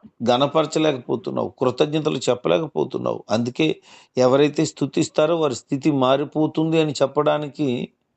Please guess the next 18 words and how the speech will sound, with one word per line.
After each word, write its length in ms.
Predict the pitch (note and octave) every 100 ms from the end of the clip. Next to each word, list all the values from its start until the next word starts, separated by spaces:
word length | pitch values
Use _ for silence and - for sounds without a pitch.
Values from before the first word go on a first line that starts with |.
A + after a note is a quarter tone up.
| _ _ _ -
అనేక 560 | B2+ D3 E3 F3 E3
ఉదాహరణలు 720 | D#3 C3+ C#3 D3 C#3 C3+ C#3 C#3
మనం 320 | B2+ B2+ A#2
గమనిస్తూనే 640 | A#2+ B2 A#2+ - B2+ B2
ఉన్నాం. 420 | A#2+ A#2 A2+ A2 G#2 _ _ _ _ _ _ -
ఈ 80 | A2
రోజున 460 | A2+ B2+ C3 C#3+ D3 C3 - - _ _ _ _ G#2+
దేవుని 400 | G2+ C#3 D3 D3
ఉద్దేశము, 760 | B2+ A#2+ C#3+ D#3+ - D#3 D#3 C#3 D3 E3 A3 _ _ _ _ _ _ _ _ _ _ -
ఏకైక 520 | A#2 A#2 D3+ E3 E3+
ఉద్దేశం 680 | E3 D3+ C#3+ D3+ - D3+ C#3+
ఏంటంటే 600 | C3+ C#3 C3 C#3 B2+ - - - -
ఆయన 200 | A#2 B2+
స్తుతించడమే. 960 | B2 - B2 A2+ C#3 C3 C3 A#2 G#2+ G#2+ _ _ -
మరి 220 | A2 A#2
ఈ 60 | A#2
రోజు 280 | C3 C3
నుంచైనా 680 | C3+ C#3 - C#3 C#3+ D3 D3